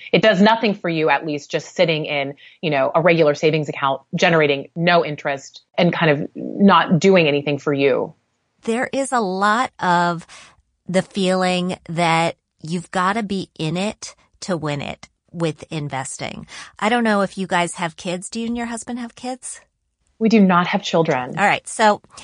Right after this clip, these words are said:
Speaker 2: I have two. And I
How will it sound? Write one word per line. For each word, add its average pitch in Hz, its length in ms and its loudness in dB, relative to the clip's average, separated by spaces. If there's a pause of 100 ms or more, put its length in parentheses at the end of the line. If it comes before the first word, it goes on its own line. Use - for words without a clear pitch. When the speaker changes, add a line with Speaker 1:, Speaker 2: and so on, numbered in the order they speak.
(240)
Speaker 2:
I 226 80 4
have 254 200 -4
two. - 380 -8 (520)
And 185 540 0 (220)
I 226 520 2